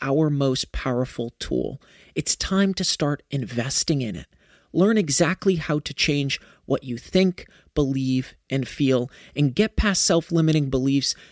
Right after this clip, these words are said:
that may have been holding you back for years. Start investing in your most valuable asset,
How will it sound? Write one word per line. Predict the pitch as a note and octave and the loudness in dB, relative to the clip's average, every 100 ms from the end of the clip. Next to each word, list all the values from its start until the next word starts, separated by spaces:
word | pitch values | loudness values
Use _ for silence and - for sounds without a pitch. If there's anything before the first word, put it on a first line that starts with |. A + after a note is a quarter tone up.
| _ | _
that | D#3 D3 | -2 0
may | D3 D#3 E3+ F3+ | 2 4 4 4
have | D#3+ D#3 | 2 -2
been | D3 C#3+ | 0 0
holding | C#3 - C#3 C#3 C#3 | 0 2 2 2 0
you | C3 | 0
back | C3 A#2 F2+ - - | 0 -4 -4 -10 -20
for | - - C3+ | -12 -6 -6
years. | A#2+ A#2+ B2 B2 G#2 G2 - - - _ - | -8 -4 -2 0 -4 -2 -2 -2 -8 _ -4
Start | - F3+ G3 | 2 2 2
investing | F#3+ E3 C#3+ - D#3 C#3+ | 2 2 2 0 0 -4
in | - C#3 | -2 -2
your | C3+ | 0
most | C3+ B2+ - | 0 0 -2
valuable | A2+ B2+ A#2 C#3 C3+ C#3+ C3+ - | -2 0 2 2 2 0 -2 -6
asset, | A#2 A#2 - A2 | -6 -2 -2 -4